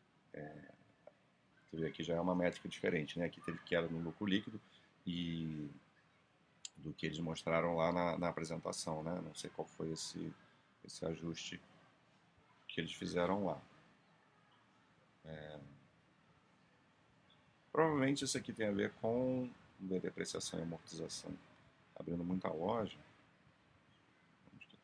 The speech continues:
tá? Porque despesas com juros não, não é, né? Porque ela não tá com dívida alta.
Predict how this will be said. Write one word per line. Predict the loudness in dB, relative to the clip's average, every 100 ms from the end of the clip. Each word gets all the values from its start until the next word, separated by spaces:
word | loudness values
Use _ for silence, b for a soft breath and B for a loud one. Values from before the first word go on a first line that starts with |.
| -20
tá? | -20 -20 -20 _ -20 -20 _ _ -20 -20 _ _ -20 -20 -20 -20 -14 -14 -14 -20 -20 -20
Porque | -20 -12
despesas | -8 -2 0 0 -2
com | -2 -2
juros | 0 -2 0 0
não, | 2
não | 4 2 2 0 4
é, | 6 6
né? | 4
Porque | 2 -4 -2 0
ela | 2
não | 0
tá | 0 0
com | 0 -6
dívida | -4 -6 -2
alta. | 0 2 0 -6 -14